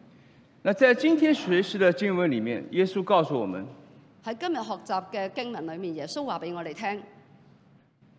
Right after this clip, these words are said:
Speaker 1: 跟隨他，做他的門徒是要付出代價的。
Speaker 2: 跟隨佢，做佢嘅門徒係要付出代價嘅。
Speaker 1: 那我們就是來看三點。
Speaker 2: 我哋一齊嚟睇三點。
Speaker 1: 第一，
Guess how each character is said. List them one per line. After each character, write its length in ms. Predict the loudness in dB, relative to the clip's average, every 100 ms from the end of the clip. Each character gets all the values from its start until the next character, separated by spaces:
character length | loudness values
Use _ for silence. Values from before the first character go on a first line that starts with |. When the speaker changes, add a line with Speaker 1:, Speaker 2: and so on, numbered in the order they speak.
| _
Speaker 1:
跟 160 | 2 4
隨 180 | 4 6
他， 220 | 6 4
做 200 | 4 4
他 140 | 6
的 60 | 6
門 200 | 6 2
徒 120 | -2
是 140 | 0 0
要 60 |
付 140 | 0 -4
出 100 | 2
代 180 | 2
價 80 | 2
的。 140 | -4 -8 -14 -20 -12 -4
Speaker 2:
跟 200 | -2 -2
隨 220 | -4 -6
佢， 260 | -4 -4 -6 -10
做 160 | -6 -4
佢 140 | -2
嘅 40 | 0
門 160 | -2 -4
徒 140 | -6
係 100 | -4
要 80 | -6
付 200 | -6 -6
出 140 | -6
代 180 | -4 -2
價 320 | -2 0 0 -2
嘅。 100 | -8 -14 -20 _ 2
Speaker 1:
那 100 | 4
我 80 | 4
們 120 | 2 -4 -10
就 120 | -4
是 380 | -2 2 4 4
來 120 | 6 4
看 180 | 4
三 180 | 4 4
點。 180 | 4 0 -6 -16 -20 -12
Speaker 2:
我 100 | -6
哋 120 | 0
一 40 | 0
齊 260 | 0 -4
嚟 80 | -4
睇 200 | -4 -4
三 280 | 0 2 2
點。 260 | -2 -6 -8 -4
Speaker 1:
第 240 | 0 2
一， 120 | 0